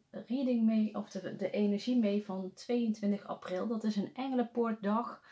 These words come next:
ehm, maar dit is toch wel een speciale dag. Er zal aankomende week ook een video van online komen. Daar zal ik jullie meer op de hoogte gaan brengen wat die engelenpoortdag dan met zich meebrengt. Maar die energie zal dus eind van deze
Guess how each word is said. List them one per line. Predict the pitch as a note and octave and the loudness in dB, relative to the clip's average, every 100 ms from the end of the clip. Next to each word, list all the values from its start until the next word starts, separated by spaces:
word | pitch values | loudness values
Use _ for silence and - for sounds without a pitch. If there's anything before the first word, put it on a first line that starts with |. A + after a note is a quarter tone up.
| - - - _ | -20 -20 -20 _
ehm, | G#3 G3+ G3+ G3 F#3+ G#3 | -4 -2 -2 -2 -2 0
maar | G3+ | 0
dit | G#3 G#3+ | 0 -2
is | G#3+ - | -6 -6
toch | A3+ | -4
wel | G#3 G3+ | -2 -2
een | G#3 | -2
speciale | - - - A3+ G#3+ G#3 E3+ | -6 -6 -2 0 2 2 0
dag. | G3 A#3+ - | -2 -4 -6
Er | G3+ | -4
zal | G3 - - _ _ _ _ _ _ _ _ _ _ _ | -4 -4 -12 _ _ _ _ _ _ _ _ _ _ _
aankomende | A#3 B3+ A#3 A#3 G#3 F#3+ | -6 -4 2 4 4 4
week | G3+ G#3 G#3 | 2 0 -4
ook | G3+ - | -4 -6
een | F#3+ F3+ F3+ F3 - _ | -10 -8 -8 -10 -14 _
video | - - B3 A3 G#3 | -20 -2 2 4 4
van | G#3 E3 | 2 -6
online | F#3 F3+ F#3 A3+ | -4 -2 2 2
komen. | A#3 A#3 A3+ G#3+ A3 - - - - | 0 -2 4 4 2 -6 -20 -20 -12
Daar | G3+ | 0
zal | G#3 G#3 | 2 2
ik | - | 0
jullie | G3+ F#3 | 0 2
meer | G3 A3+ B3 | 6 6 6
op | G#3+ - | 2 -4
de | |
hoogte | F#3 G3+ A3+ A3 | 0 2 0 -2
gaan | G#3 G3 | -2 -2
brengen | F#3+ F#3 F3+ | -2 -2 -4
wat | E3+ F3+ | -2 -2
die | F#3 - - _ _ _ | -4 -8 -16 _ _ _
engelenpoortdag | G3+ G3+ F#3+ - F#3 F3+ F3+ F3 | 0 2 0 -2 -2 0 -2 -4
dan | - F3 | -6 -8
met | F3 F3 | -8 -10
zich | C#3+ - | -12 -10
meebrengt. | F3 G#3 A3 A3 C#4 D4+ - - - - - | -2 0 2 2 0 -4 -14 -20 -20 -20 -10
Maar | F#3+ | -2
die | G#3 | 0
energie | G#3+ C#4 B3 G#3+ B3+ | 2 2 2 4 2
zal | A#3+ A3+ | 2 0
dus | A3 - | 0 -2
eind | - B3+ B3+ | -4 -4 -4
van | - G#3+ | 2 4
deze | G#3+ A3 G#3 G3 F#3+ | 4 2 2 0 -2